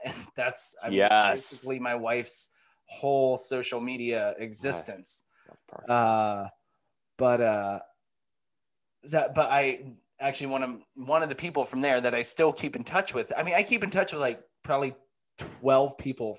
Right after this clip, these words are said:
Speaker 1: that I met in that group and on that cruise.
Speaker 2: Okay.
Speaker 1: And one of them, her name is Erin, and she lives up in Toledo, and she's cool as fuck. So don't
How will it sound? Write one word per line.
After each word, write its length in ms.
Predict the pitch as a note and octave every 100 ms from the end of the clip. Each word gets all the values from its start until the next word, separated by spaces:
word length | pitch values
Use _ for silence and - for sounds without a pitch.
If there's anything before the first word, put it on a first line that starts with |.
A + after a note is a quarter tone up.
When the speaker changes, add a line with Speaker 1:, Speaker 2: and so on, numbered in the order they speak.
| A2
Speaker 1:
that 180 | A#2 A2+
I 40 |
met 280 | A2+ A2 - - _ _
in 180 | B2+ B2+
that 180 | B2 A2+
group 280 | A#2+ A#2+ B2
and 100 | A2
on 120 | G#2+
that 180 | G#2 -
cruise. 460 | A2+ G2 - - - -
Speaker 2:
Okay. 240 | G#2 F#2+ - _ -
Speaker 1:
And 240 | B2 B2+
one 160 | C#3 C#3
of 120 | A#2+
them, 200 | A#2+ A#2
her 120 | B2
name 200 | B2 A#2
is 100 | A2+
Erin, 320 | A2+ A#2+ A2+
and 80 | G#2+
she 160 | - B2
lives 240 | A#2 G2
up 160 | A2+ G#2+
in 80 | G#2
Toledo, 380 | G#2+ G#2 G2+ G2 _ _ -
and 80 | A2+
she's 240 | D#3 D3+
cool 240 | - C3+
as 140 | A2+ -
fuck. 260 | - F#2 - _ _ _ _
So 520 | - B2 A#2+ A2+ G#2 A2
don't 260 | C3+ C#3+